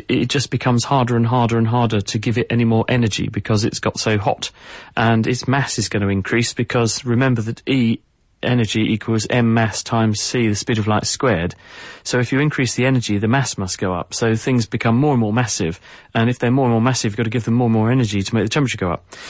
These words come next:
So you can keep supplying energy to things, um, but, uh, it's not actually theoretically possible to infinitely do that because wh-, you'd have to have more energy than there is in the universe, wouldn't you? Um, but no, there's not an upper limit on temperature because you can keep supplying energy to something.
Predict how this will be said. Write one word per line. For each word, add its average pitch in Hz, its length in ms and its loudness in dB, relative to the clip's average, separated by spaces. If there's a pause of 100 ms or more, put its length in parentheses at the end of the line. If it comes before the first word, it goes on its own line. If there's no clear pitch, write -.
(240)
So 123 380 0
you 127 140 0
can 131 160 -2
keep - 260 -2
supplying 135 380 0
energy 120 260 0
to - 140 -12
things, 101 420 -2 (440)
um, 113 260 0
but, - 340 -2 (280)
uh, 123 160 0
it's 120 220 -2
not 139 220 2
actually 123 400 0
theoretically 120 640 -2
possible 107 480 0
to 113 260 0 (220)
infinitely 117 500 0
do 123 220 2
that 98 180 0
because 110 300 0
wh-, 120 240 0
you'd 113 140 0
have 120 120 2
to 107 60 0
have 113 100 2
more 123 180 4
energy 117 280 2
than 110 60 4
there 113 120 4
is 110 80 2
in 113 60 2
the 127 60 4
universe, 98 360 0
wouldn't 98 160 0
you? 95 100 -4 (460)
Um, 117 240 4
but 113 240 0 (180)
no, 135 240 4
there's 110 200 0
not 127 180 0
an 123 60 2
upper 113 180 0
limit 113 300 2
on 110 80 2
temperature 98 540 -2
because 104 260 -2
you 113 80 -2
can 113 120 -2
keep - 200 -2
supplying 107 400 2
energy 104 320 2
to - 120 -6
something. 90 400 -2